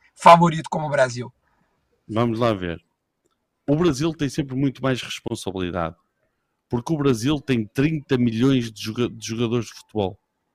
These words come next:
Speaker 2: Trinta milhões é três vezes a população de Portugal. Se vocês não são capazes de produzir uma seleção que todas as Copas é candidatíssima, alguma coisa está muito errada. Porque há muita
Speaker 1: Uhum.
Speaker 2: gente a jogar.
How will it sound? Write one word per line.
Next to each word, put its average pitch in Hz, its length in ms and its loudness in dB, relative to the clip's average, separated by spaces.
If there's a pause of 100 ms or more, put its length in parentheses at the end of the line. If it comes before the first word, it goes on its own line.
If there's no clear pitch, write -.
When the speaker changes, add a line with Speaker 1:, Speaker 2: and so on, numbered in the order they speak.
(120)
Speaker 2:
Trinta 165 340 2
milhões 123 440 2 (220)
é 110 140 2
três 165 400 2
vezes 135 320 0
a 135 80 0
população 123 480 -4
de 113 60 -8
Portugal. 98 500 -8 (720)
Se - 100 -20
vocês 156 320 2
não 175 140 2
são 165 140 -2
capazes 156 400 0
de - 60 -20
produzir 110 580 -2
uma 113 160 0
seleção 101 600 -2 (460)
que 127 100 -6
todas 147 560 0
as 143 140 0
Copas 113 480 2
é 120 220 2 (280)
candidatíssima, 143 1040 2
alguma 143 200 -6
coisa 139 200 -4
está 135 140 -6
muito 139 180 -6
errada. 104 360 -4 (440)
Porque - 160 0
há 110 40 4
muita 127 460 4
Speaker 1:
Uhum. 120 60 4
Speaker 2:
gente 107 320 -4
a - 20 -4
jogar. 98 140 -10